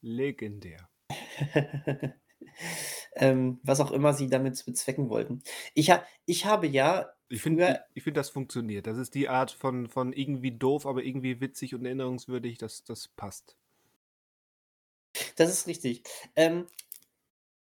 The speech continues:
Speaker 2: ganz am Anfang von Episode eins, ähm, da, da, da gibt es doch, <laughs> da gibt es doch diese beiden, äh, ähm,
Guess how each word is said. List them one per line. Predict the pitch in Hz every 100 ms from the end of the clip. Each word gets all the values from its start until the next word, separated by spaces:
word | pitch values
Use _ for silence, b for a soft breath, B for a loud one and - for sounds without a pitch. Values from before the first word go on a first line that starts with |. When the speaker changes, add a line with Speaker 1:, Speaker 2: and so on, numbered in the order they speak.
| _ -
Speaker 2:
ganz | 180 254
am | 208
Anfang | 180 196 151
von | - -
Episode | 147 165 151 156
eins, | - 156 151 - - _ _ 117
ähm, | 139 143 143 139 139 - _ _ _ _ _ _ -
da, | 110 123 123
da, | 147
da | 139 143
gibt | 175 175
es | 175
doch, | 160 156 -
<laughs> | -
da | 139
gibt | - - -
es | -
doch | 147
diese | 143 139
beiden, | 135 123 147 165 156 147
äh, | 139 143 135 139 135 131
ähm, | 131 135 135